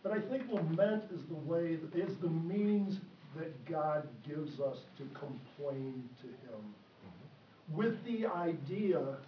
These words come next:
Speaker 1: as you pointed out, that his honor is always brought to the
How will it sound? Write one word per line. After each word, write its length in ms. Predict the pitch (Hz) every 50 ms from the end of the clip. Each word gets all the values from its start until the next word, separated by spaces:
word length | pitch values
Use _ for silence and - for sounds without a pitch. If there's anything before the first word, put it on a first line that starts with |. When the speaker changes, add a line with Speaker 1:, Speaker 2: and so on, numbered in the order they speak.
| - 170
Speaker 1:
as 80 | 160 147
you 160 | 165 165 160 - -
pointed 260 | 170 165 151 156 147
out, 280 | 143 139 135 127 - - - - - - - - - - 160
that 140 | 170 175 -
his 320 | - 180 180 170 165 143 123 - - -
honor 540 | 160 165 175 185 196 190 - - 120 120 127 - - - - - - -
is 180 | 165 151 156 151 - 156
always 500 | 160 160 160 156 156 151 147 143 139 127 117 113 110 - -
brought 340 | 135 143 139 135 131 131 - - - - -
to 80 | - 135
the 80 | 131